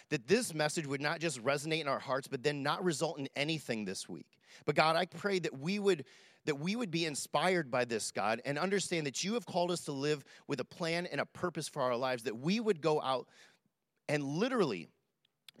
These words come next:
be your body, be agents of your healing and transforming grace into a broken world this week, whether it's at our jobs, uh, with our teammates, with our classmates, with our friends, with our family, whoever it is.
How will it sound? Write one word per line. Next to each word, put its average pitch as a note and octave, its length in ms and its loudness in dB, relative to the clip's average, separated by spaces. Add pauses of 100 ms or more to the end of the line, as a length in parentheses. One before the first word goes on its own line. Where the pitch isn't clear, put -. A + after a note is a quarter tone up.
be D#3 360 -4
your D3 240 2
body, A#2 460 -2
be D#3+ 220 -6
agents E3 340 0
of D3+ 100 -4
your D3+ 120 -2
healing F#3+ 380 -2
and D#3+ 100 -2
transforming C#3 540 -4
grace B2 300 -2
into A#2+ 260 -2
a A2 40 2
broken B2 440 0
world A#2 180 -2
this A2+ 200 -6
week, B2 180 -6
whether A#2 200 -2
it's A2+ 120 -6
at A#2+ 100 -2
our G#2+ 100 0
jobs, B2+ 640 0 (460)
uh, G2 180 0
with B2+ 180 2
our G#2+ 100 2
teammates, E3 520 -2
with A2+ 100 -6
our G#2 80 -2
classmates, D3+ 600 -2
with A#2 100 -2
our A2 100 2
friends, C#3+ 440 -2
with A#2+ 100 -2
our G#2+ 100 2
family, C3+ 320 -2
whoever E3 540 2
it D3+ 60 0
is. - 420 -4